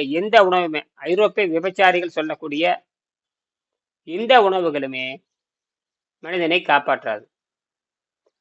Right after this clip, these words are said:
அதெல்லாம் உங்கள் மனம் விரும்புகின்ற உணவுகளை தவிர ஆரோக்கியத்தை தருகின்ற உணவுகள் கிடையாது. நீ எதுவுமே, அது இந்தியாவில் விளைகின்ற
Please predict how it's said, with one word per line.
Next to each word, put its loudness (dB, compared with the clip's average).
அதெல்லாம் 4
உங்கள் -2
மனம் 2
விரும்புகின்ற 0
உணவுகளை -2
தவிர -2
ஆரோக்கியத்தை 8
தருகின்ற 0
உணவுகள் 0
கிடையாது. -6
நீ -6
எதுவுமே, 4
அது -6
இந்தியாவில் 6
விளைகின்ற 2